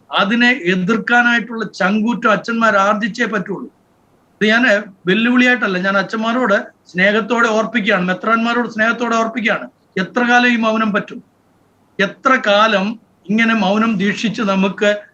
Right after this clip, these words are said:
പേടിച്ചും അരണ്ടും ജീവിക്കാൻ പറ്റും? കുട്ടി-, കുടുംബങ്ങളിൽ ദുരന്തമുണ്ടാകുന്നത് കാണുമ്പോൾ, അവിടെ തീ കത്തുമ്പോൾ, ആ തീ അണയ്ക്കാനുള്ള ശ്രമമല്ലേ പട്ടക്കാർ ചെയ്യേണ്ടത്,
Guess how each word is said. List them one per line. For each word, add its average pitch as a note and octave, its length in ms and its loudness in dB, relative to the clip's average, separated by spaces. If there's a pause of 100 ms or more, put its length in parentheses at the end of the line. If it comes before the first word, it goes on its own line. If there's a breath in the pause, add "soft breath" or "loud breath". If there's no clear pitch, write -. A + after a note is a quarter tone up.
(300)
പേടിച്ചും G#3+ 600 2
അരണ്ടും G3 420 -2
ജീവിക്കാൻ G3 420 -2
പറ്റും? F3 260 -10 (540)
കുട്ടി-, A3+ 300 -6
കുടുംബങ്ങളിൽ B3 640 2
ദുരന്തമുണ്ടാകുന്നത് A3+ 1040 0 (440)
കാണുമ്പോൾ, G#3+ 580 0 (220)
അവിടെ G3+ 160 0
തീ B3 400 2
കത്തുമ്പോൾ, G#3+ 640 0 (220)
ആ F#3+ 120 2
തീ A3 360 -2
അണയ്ക്കാനുള്ള A3+ 760 0
ശ്രമമല്ലേ G#3+ 500 0
പട്ടക്കാർ G3+ 460 0
ചെയ്യേണ്ടത്, F#3 400 0